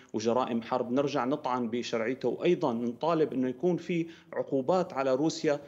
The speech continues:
لأنه، آه، آه، تدخلت بشكل غير شرعي بسوريا وارتكبت هذا الكم الهائل من الجرائم.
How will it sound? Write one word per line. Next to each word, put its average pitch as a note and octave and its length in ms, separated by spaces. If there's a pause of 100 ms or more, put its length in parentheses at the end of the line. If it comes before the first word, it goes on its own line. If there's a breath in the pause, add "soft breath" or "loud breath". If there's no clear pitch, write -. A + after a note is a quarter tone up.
(120)
لأنه، D3 680
آه، B2 440
آه، - 20
تدخلت B2+ 600
بشكل C3 360
غير D3 220
شرعي C3 400
بسوريا C3 1080 (240 loud breath)
وارتكبت B2+ 520
هذا C3 180
الكم C3 340
الهائل A#2 540
من B2+ 160
الجرائم. A#2+ 540